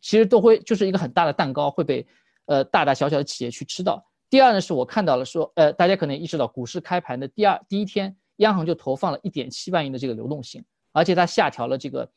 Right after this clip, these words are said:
相当于是下调了基准利率。啊，今天我还看到财政部是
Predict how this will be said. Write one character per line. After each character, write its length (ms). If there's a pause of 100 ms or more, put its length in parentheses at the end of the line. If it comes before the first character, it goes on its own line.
(160)
相 220
当 140
于 40
是 80
下 160
调 140
了 80
基 160
准 200
利 120
率。 160 (500)
啊， 100
今 160
天 140
我 80
还 80
看 220
到 100
财 220
政 160
部 120
是 260